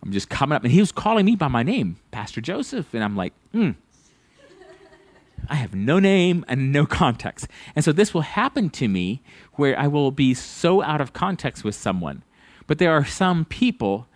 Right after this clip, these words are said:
that no matter where we are, I will recognize them. And so if you think about that in terms of our relationship with God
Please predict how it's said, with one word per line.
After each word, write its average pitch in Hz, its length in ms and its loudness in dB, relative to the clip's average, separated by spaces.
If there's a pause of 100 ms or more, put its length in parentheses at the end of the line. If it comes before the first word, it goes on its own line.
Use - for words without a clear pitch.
(220)
that - 120 -6
no 139 240 4
matter 143 280 2
where 123 480 2
we 151 200 4 (100)
are, 101 420 0
I 98 100 0
will 92 140 -4
recognize 87 640 -4
them. - 180 -16 (1080)
And 123 80 -2
so 175 80 4
if 147 100 4
you 151 100 4
think 240 280 0
about 165 300 0
that 139 240 2
in 123 120 0
terms 127 380 -2
of 117 180 -4
our 143 320 2
relationship 123 680 -2
with 92 240 -8
God 78 440 0